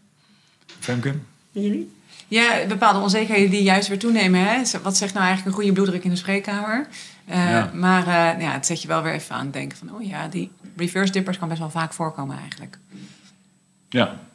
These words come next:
Speaker 1: Ja.
Speaker 3: Vaker dan je denkt.
Speaker 1: Ik denk dat ik toch vast blijf aan dat, eh, vierde guurs, eh, die, eh, bloeddrukmeting. Omdat het, eh,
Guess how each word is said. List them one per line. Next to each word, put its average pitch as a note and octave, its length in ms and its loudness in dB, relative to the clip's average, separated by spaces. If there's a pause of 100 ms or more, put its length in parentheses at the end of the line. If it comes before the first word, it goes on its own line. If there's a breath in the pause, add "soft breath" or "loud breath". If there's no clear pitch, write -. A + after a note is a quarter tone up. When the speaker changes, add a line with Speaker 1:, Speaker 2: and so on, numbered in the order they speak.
(280)
Speaker 1:
Ja. G#3 140 0
Speaker 3:
Vaker G3 160 2
dan F3+ 100 4
je D#3+ 60 0
denkt. C#3+ 320 -6 (800 soft breath)
Speaker 1:
Ik - 60 -20
denk F#2+ 120 -6
dat G2+ 100 -2
ik G2 60 -6
toch G2+ 180 -6 (200)
vast G2+ 220 0
blijf F#2+ 240 2
aan F#2+ 160 6
dat, F#2+ 220 2
eh, G2 140 2
vierde G2 260 0
guurs, G2+ 360 2
eh, F2 300 0
die, F2 280 -2
eh, E2+ 60 -6 (280)
bloeddrukmeting. F2 680 -2
Omdat F#2 200 0
het, E2+ 220 -10
eh, F2+ 60 -8